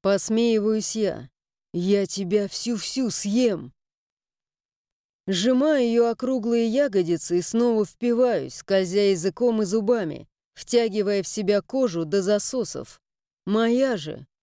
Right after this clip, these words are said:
Хочу наслаждаться. Пальцы рефлекторно и ритмично мнут упругую плоть.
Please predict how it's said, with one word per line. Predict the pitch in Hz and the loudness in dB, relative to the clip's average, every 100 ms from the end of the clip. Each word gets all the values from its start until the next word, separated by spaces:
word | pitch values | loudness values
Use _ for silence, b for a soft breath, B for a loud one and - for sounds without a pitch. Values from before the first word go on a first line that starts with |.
| _ | _
Хочу | - 254 247 - 277 | -4 0 0 0 -2
наслаждаться. | 262 - 277 262 233 285 180 - - - _ _ _ _ _ _ _ _ _ _ _ _ _ _ - | 0 0 0 0 0 0 0 -4 -8 -16 _ _ _ _ _ _ _ _ _ _ _ _ _ _ 0
Пальцы | 208 226 214 180 | 2 2 0 -2
рефлекторно | 180 196 196 196 - 254 240 180 170 | -2 -2 -2 -4 0 0 2 0 0
и | |
ритмично | 185 190 233 254 - 180 170 | 0 -2 0 0 -2 -2 0
мнут | 185 214 240 - | 2 2 0 -2
упругую | 190 220 240 196 226 226 | -4 0 0 0 -2 -2
плоть. | - 196 156 - - | -2 -2 -2 -6 -18